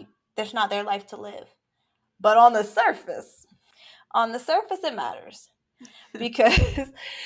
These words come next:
Speaker 1: I mean, it does. Because people make perceptions of you based on how you look. And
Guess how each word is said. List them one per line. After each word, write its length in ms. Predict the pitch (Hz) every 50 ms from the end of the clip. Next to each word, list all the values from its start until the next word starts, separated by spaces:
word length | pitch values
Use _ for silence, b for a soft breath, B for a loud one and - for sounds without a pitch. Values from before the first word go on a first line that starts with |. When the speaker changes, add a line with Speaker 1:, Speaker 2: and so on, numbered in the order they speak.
| B B
Speaker 1:
I 100 | B 302
mean, 140 | 330 349 339
it 340 | 294 285 320 - - _ -
does. 600 | - 330 294 233 180 175 175 - 139 - - - - -
Because 640 | 254 254 247 277 254 247 247 240 240 233 233 - - _ _ _ _ -
people 360 | - 302 320 311 339 320 311
make 340 | 269 233 214 214 208 - -
perceptions 640 | 220 214 214 - 202 202 202 - 214 214 208 208 208
of 220 | - 190 185 190 202
you 160 | 202 202 202
based 320 | 196 180 185 190 190 -
on 140 | - 196 196
how 160 | 185 175 165
you 200 | 170 - - - -
look. 220 | - - - - - _ _ _ _ _ _ _ _ -
And 480 | 208 208 202 196 196 190 190 185 190